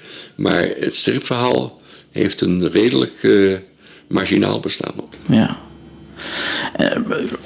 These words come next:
Speaker 2: als ik u zo hoor, dan, dan, dan, eh, zit er geen man tegenover me die achter de begonia's, eh,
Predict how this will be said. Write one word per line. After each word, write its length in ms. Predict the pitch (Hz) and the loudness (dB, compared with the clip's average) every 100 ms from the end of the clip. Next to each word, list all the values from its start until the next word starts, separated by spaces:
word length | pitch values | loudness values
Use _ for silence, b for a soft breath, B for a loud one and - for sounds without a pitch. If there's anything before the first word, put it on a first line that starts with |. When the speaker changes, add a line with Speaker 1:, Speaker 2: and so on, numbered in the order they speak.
| - - | -8 -2
Speaker 2:
als 120 | 135 | 2
ik 80 | 123 | 4
u 60 | 113 | 6
zo 100 | 113 | 6
hoor, 240 | 107 113 | 6 6
dan, 260 | 110 107 107 | 6 6 8
dan, 280 | 104 104 104 | 8 6 6
dan, 360 | 110 104 104 - | 6 6 6 6
eh, 340 | 104 98 95 | 4 4 4
zit 220 | 110 107 | 4 4
er 60 | 101 | 4
geen 240 | - 117 | 4 6
man 240 | 113 113 110 | 6 6 6
tegenover 500 | 110 110 113 110 107 | 6 6 6 6 6
me 140 | 113 | 6
die 180 | 113 117 | 6 6
achter 200 | 110 - | 4 4
de 40 | 120 | 4
begonia's, 680 | 110 123 117 113 110 113 | 4 6 6 6 6 6
eh, 80 | - | 6